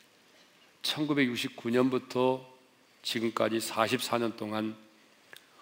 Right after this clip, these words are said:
복권 삼백만 장을 샀는데 일 등에 당첨된 적이 한 번도 없었다고 합니다. 주택 복권 이 등에 당첨된 적은 한 번 있었대요.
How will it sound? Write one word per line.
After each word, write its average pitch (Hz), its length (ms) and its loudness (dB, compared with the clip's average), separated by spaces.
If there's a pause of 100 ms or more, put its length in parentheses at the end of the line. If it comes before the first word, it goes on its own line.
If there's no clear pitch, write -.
(160)
복권 135 560 2 (480)
삼백만 139 680 2
장을 107 220 0
샀는데 101 600 -4 (1400)
일 156 140 2
등에 131 220 2
당첨된 113 600 -2
적이 110 240 -2
한 107 240 -6
번도 123 220 0
없었다고 101 340 -10
합니다. 104 260 -20 (1400)
주택 - 400 -2
복권 117 300 -4
이 107 80 -4
등에 120 200 2
당첨된 117 440 -4
적은 104 140 -8
한 98 80 -8
번 101 100 -6
있었대요. 104 360 -12